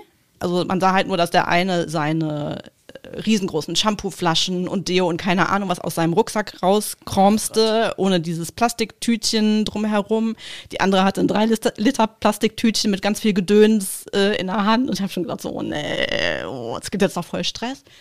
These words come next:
Der Typ da total ges-, gechillt und sagt, hey,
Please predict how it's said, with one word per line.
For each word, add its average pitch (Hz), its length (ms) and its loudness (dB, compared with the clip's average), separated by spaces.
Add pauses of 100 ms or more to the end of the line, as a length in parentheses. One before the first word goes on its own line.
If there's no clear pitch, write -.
(920)
Der 277 140 -4
Typ 285 220 -2
da 247 120 0
total 269 600 -4
ges-, 247 260 -10 (300)
gechillt 254 680 0
und 226 300 -10 (200)
sagt, - 260 -12
hey, 302 380 -2